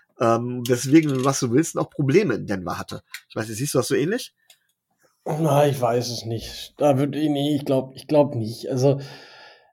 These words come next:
Speaker 2: ich glaub klar, dass Russell Wilson außerhalb der Strukturen natürlich auch sehr, sehr gut spielt und dass er eher dazu tendiert, auch mal aus diesen Strukturen auszubrechen. Das ist, denke ich, klar.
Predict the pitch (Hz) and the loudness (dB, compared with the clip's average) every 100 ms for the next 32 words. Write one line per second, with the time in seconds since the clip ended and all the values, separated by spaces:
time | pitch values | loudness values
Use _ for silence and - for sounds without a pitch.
0 | _ - 151 156 156 160 160 180 147 143 | _ -4 6 6 6 6 8 8 6 2
1 | - 143 147 147 143 151 - 123 - 131 | -2 0 0 4 4 4 4 4 6 4
2 | 127 127 131 - 139 127 120 123 127 110 | 4 0 -2 0 2 2 2 0 0 -2
3 | 117 113 110 113 - - 131 156 170 170 | 0 0 0 -4 -10 -6 4 8 8 6
4 | 170 131 123 135 120 127 120 - 139 139 | 2 -4 -2 -2 2 2 2 2 4 6
5 | 131 123 139 131 120 110 120 156 143 117 | 4 2 -2 0 -2 -2 4 4 4 2
6 | 120 98 123 - 123 123 117 - 117 73 | 0 0 -2 -2 -2 -2 -6 -4 -4 0
7 | 143 - 123 123 120 113 - 123 - - | -2 0 -2 -2 -4 -6 -6 -6 -6 -6
8 | 117 110 - - 135 156 190 | -6 -6 -10 -4 -2 0 -2